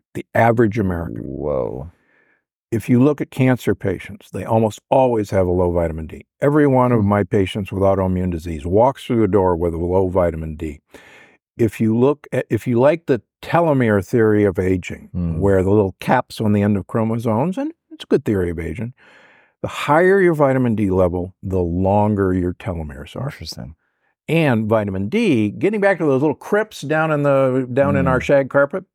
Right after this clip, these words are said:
Speaker 1: those stem cells actually have to be stimulated to move by vitamin D. And if you don't have vitamin D, they will sit there and you will have a leaky gut.
Speaker 2: There it
Speaker 1: So that's
Speaker 2: is.
Speaker 1: number one.
Speaker 2: I love
Speaker 1: Number
Speaker 2: it.
Speaker 1: two,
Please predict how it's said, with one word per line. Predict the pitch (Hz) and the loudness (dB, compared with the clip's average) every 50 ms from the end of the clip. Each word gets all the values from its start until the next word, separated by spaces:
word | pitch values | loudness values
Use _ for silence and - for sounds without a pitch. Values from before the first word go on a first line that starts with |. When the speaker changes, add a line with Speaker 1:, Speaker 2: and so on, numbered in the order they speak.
| _ _ - - - - - - _ _ _ _ _ - | _ _ -20 -20 -20 -20 -20 -20 _ _ _ _ _ -2
Speaker 1:
those | 120 143 165 185 180 | 0 2 2 2 0
stem | - - - - 185 190 214 233 233 | -4 -8 -6 0 0 2 2 2 2
cells | 208 - - 135 92 76 80 87 - - - - _ - | 2 2 2 2 2 0 -4 -10 -12 -18 -20 -20 _ -6
actually | - 139 139 - - 151 143 | -6 -6 -6 -4 -2 -2 0
have | 123 143 147 - | 0 0 0 -2
to | - | -4
be | 131 120 | -6 -6
stimulated | - - - - - 170 175 185 185 175 175 175 175 165 160 156 139 | -6 -8 -10 -4 -4 -2 -2 0 -2 -2 0 0 0 0 0 -2 -2
to | - 127 | -4 -2
move | 117 113 113 123 131 139 139 139 143 131 123 | -2 0 2 4 4 6 6 4 2 2 0
by | 101 110 113 110 117 117 113 | 0 0 2 2 0 0 0
vitamin | 107 117 104 104 98 98 98 95 92 | 0 0 0 2 0 0 -2 -2 0
D. | 95 87 73 73 | -2 -2 -4 -4
And | 80 87 | -8 -10
if | 80 - | -8 -6
you | 120 104 | -6 -6
don't | 95 90 117 123 131 | -2 -2 -2 0 0
have | 131 127 123 | 0 0 0
vitamin | 113 123 117 117 117 113 110 101 | 2 0 0 0 0 0 0 2
D, | 110 110 110 107 110 | 2 2 2 2 0
they | 101 90 98 | 0 0 0
will | 98 92 90 92 | 0 -2 -4 -8
sit | - - - - - | -6 -6 -6 -4 -2
there | - 113 104 104 101 | 0 0 0 0 0
and | 98 95 | -2 -2
you | 92 95 | -2 -2
will | 95 95 92 90 | -2 -4 -4 -2
have | 90 92 87 | -2 -2 -2
a | 90 | -2
leaky | 82 82 82 - - 80 | -4 -4 -8 -8 -10 -14
gut. | 73 - - - _ _ _ _ _ _ _ _ _ _ _ _ _ _ _ _ _ _ _ | -12 -14 -16 -18 _ _ _ _ _ _ _ _ _ _ _ _ _ _ _ _ _ _ _
Speaker 2:
There | - 85 85 82 82 | -8 -6 -4 -4 -2
it | 85 85 | -2 0
Speaker 1:
So | 107 - | 2 4
that's | 110 110 113 - | 4 2 2 0
Speaker 2:
is. | 113 | -2
Speaker 1:
number | 107 101 98 101 95 | -2 0 0 -2 -4
one. | 87 82 - _ _ _ - - | -6 -10 -14 _ _ _ -10 -6
Speaker 2:
I | 78 | -4
love | 73 71 | -2 0
Speaker 1:
Number | 127 135 127 120 | 0 0 0 -2
Speaker 2:
it. | - - | -4 -2
Speaker 1:
two, | - 269 180 151 - | 0 2 2 2 0